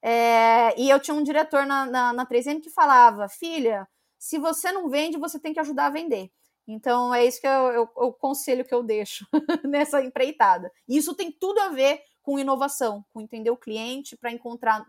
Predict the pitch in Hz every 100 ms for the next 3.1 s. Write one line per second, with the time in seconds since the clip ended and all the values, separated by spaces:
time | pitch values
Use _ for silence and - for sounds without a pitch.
0 | - 247 262 240 226 233 240 233 254 254
1 | 240 214 220 - - _ - 226 233 240
2 | 233 220 - 220 220 220 - 277 - _